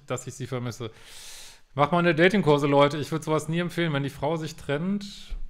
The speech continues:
also auch aus Polaritätsgründen, dann würd ich sagen, alles klar, äh, wunderbar, wenn du es dir anders überlegst, meld dich. Ähm, ich hätte Bock gehabt, weiterzumachen und dann drehst du dich um und gehst und datest sofort die nächste oder was auch immer du machst.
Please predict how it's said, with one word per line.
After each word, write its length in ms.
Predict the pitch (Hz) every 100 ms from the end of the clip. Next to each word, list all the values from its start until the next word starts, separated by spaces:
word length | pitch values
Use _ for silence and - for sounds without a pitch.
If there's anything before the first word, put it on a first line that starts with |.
| - -
also 220 | 131 139
auch 180 | 135 135
aus 140 | 127
Polaritätsgründen, 1080 | 147 135 135 135 147 - 139 156 156 147 139
dann 340 | 135 139 135
würd 100 | 135
ich 60 | 127
sagen, 440 | 143 135 139 131 - - - - - - - - - - - -
alles 220 | 156 165
klar, 380 | 190 196 190 - - - - -
äh, 480 | - 151 147 139 135 131 123 - - - - - - - - -
wunderbar, 460 | 143 151 135 147
wenn 80 | 143
du 40 |
es 60 | 135
dir 60 | 139
anders 220 | 139 135
überlegst, 380 | 135 127 120 143
meld 240 | 175 185
dich. 560 | 170 165 156 - - - -
Ähm, 720 | 135 131 131 131 131 127 123 120
ich 120 | 131
hätte 160 | 127
Bock 320 | 110 120 - - - -
gehabt, 240 | 117 -
weiterzumachen 680 | 143 156 147 143 135 131 135
und 120 | 123
dann 140 | 120
drehst 220 | 117 120 -
du 40 |
dich 100 | 113
um 140 | 127
und 120 | 127 104
gehst 380 | 117 123 -
und 240 | 117 117 107 -
datest 260 | 117 113 -
sofort 280 | 110 117
die 80 | 113
nächste 360 | 107 113 - 117
oder 200 | 107 101
was 140 | 101
auch 40 | 110
immer 120 | 104
du 80 | 104
machst. 280 | 110 -